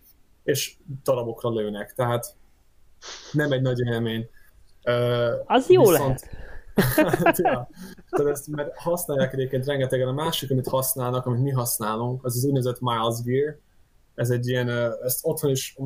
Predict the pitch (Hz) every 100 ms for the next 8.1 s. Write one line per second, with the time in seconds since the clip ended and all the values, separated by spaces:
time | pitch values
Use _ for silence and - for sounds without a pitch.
0 | 127 127 139 127 127 117 107 135 131 131
1 | 127 123 113 123 113 127 120 117 117 120
2 | - 107 - 127 127 139 139 _ _ _
3 | - 127 127 135 131 143 131 - 135 147
4 | 131 120 110 117 135 147 127 113 - 107
5 | 104 - - 127 131 123 120 120 - -
6 | 123 131 143 147 170 160 - 139 123 127
7 | 110 110 135 135 135 131 127 - - 98
8 | 101